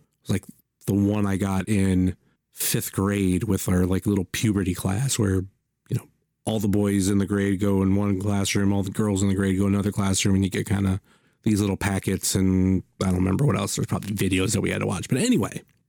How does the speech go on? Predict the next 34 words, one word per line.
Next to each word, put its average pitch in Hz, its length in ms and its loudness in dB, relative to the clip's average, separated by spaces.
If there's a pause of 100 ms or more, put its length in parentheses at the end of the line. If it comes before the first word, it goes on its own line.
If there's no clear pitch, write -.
(100)
so - 140 -8
Fresh, - 680 -4 (400)
Pure 151 280 -2
Sport, 104 540 -2 (320)
Swagger, 131 840 -2 (420)
and 110 400 0 (340)
Bear - 160 0
Glove. - 460 -8 (240)
That's - 200 -2
the 101 120 2
deodorant 123 240 2
I 180 60 2
use. 151 340 2 (440)
That 107 300 -2
will 104 180 2
do 107 280 2
it 104 100 -2
for 104 220 -2
me. 139 400 2 (160)
I've 95 180 0
talked 95 260 -2
enough. 117 540 -2 (260)
I 104 120 0
will 92 460 2 (420)
talk 120 240 -4
to 127 100 2
you 120 100 4
guys 113 480 0
in 98 300 2 (160)
two 156 300 0
weeks, 143 520 0
and 113 200 0
a 110 60 0
huge 123 680 0